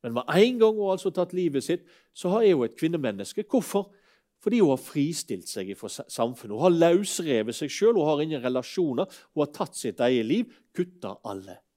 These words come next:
bånd. Så får barn utenfor ekteskap, gjøre seg til en tjuv, eller ta sitt eget liv, så blir kvinne et kvinnemenneske, eller et kvinnfolk. Menn blir også be-, behandlet ganske likt med kvinner, men da finnes det ingen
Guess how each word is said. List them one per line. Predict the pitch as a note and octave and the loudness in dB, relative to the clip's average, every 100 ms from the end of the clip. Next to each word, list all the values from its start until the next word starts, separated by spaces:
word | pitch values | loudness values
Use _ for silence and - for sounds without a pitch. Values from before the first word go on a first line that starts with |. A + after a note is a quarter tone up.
| _ | _
bånd. | A2 F2+ _ _ _ _ _ _ | -14 -14 _ _ _ _ _ _
Så | - - _ | -20 -20 _
får | - G#2 | -10 0
barn | F3+ G#3 | 2 2
utenfor | G#3 F3 D3+ | -2 -4 -2
ekteskap, | F3 F3+ - E3 - _ - | -2 -4 -8 -12 -16 _ -8
gjøre | A#2 F3+ | -2 -2
seg | F3 G3 | -2 -2
til | F#3+ | -4
en | F#3+ | -6
tjuv, | - F3+ F3+ F3+ _ _ | -4 -4 -4 -12 _ _
eller | F#2+ C3+ | -10 -8
ta | E3 | -8
sitt | D3 D#3+ D#3 | -6 -4 -2
eget | D#3 | 0
liv, | C3 C#3 C#3 _ _ | 0 -2 -4 _ _
så | - G2 | -18 -12
blir | A2+ C#3+ | -10 -8
kvinne | - D3 A#2 A2 _ - | -6 -6 -6 -8 _ -14
et | - | -12
kvinnemenneske, | - A2+ A#2 G2 F#2 - - G#3 _ _ _ | -8 -6 -6 -8 -10 -12 -8 -8 _ _ _
eller | G#2+ F#2 | -14 -14
et | - | -12
kvinnfolk. | A2+ G2 - - F2 _ _ _ _ _ _ _ - | -10 -10 -12 -14 -14 _ _ _ _ _ _ _ -12
Menn | A2 C3 A#3 D4+ - _ _ _ _ - | 0 2 2 0 -12 _ _ _ _ -2
blir | B2 B2+ | 0 0
også | - G#2+ G#3+ A#3 - _ _ _ - | 0 4 6 4 -6 _ _ _ 0
be-, | A#3 | 0
behandlet | G3 F#3+ G#3 B2 B2+ | 2 2 2 0 0
ganske | D#3 - | 0 0
likt | E3+ F3 - | 0 -2 -6
med | - C3 | -10 -6
kvinner, | D#3+ D#3+ G3 | -6 -6 -6
men | C#3+ D3+ | -6 -8
da | C#3+ | -8
finnes | D#3+ - | -8 -6
det | F3 | -6
ingen | E3+ | -8